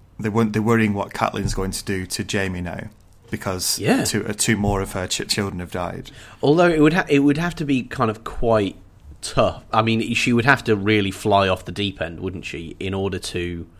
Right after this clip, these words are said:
Speaker 2: um, kill Jaime Lannister in punishment for something Theon Greyjoy did.
Speaker 1: Hmm.
Speaker 2: You know what I mean?
Speaker 1: Yeah.
Speaker 2: Like that. So that would be quite a, an illogical move.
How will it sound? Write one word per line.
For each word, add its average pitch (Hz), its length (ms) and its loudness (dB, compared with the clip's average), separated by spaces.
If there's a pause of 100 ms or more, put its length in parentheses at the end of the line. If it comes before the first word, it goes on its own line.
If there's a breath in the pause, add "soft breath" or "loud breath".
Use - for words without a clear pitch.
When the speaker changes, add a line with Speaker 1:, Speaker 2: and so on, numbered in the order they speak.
(500 soft breath)
Speaker 2:
um, 90 340 0
kill 90 420 -4
Jaime 90 280 -4
Lannister 90 600 -4
in 87 160 -8
punishment 87 580 -8
for 87 480 -6
something 85 300 -10
Theon 87 300 -8
Greyjoy 90 420 -6
did. - 220 -16 (880 soft breath)
Speaker 1:
Hmm. 95 300 -6 (140)
Speaker 2:
You 98 80 -2
know 98 80 0
what 95 80 -2
I 101 40 0
mean? 87 320 -4
Speaker 1:
Yeah. 104 200 -2
Speaker 2:
Like 90 240 -6
that. 92 240 -6
So - 260 -4
that 104 140 0
would 92 80 -6
be 98 100 -4
quite 107 300 4
a, 95 360 0
an 92 140 -4
illogical 92 540 -6
move. 85 360 -10